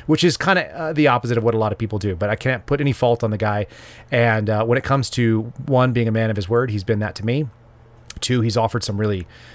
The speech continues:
sage advice, which I will share with you after this video.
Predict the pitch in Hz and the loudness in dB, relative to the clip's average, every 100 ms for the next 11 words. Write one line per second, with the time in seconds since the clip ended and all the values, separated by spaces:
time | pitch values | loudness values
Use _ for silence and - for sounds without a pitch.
0 | - - 123 110 98 104 113 - 110 110 | -10 0 2 2 0 0 0 -2 -2 0
1 | 104 101 - 107 104 107 104 101 95 87 | 0 0 0 -2 -2 -2 -2 -2 -6 -2
2 | 127 123 104 98 | 0 0 0 -4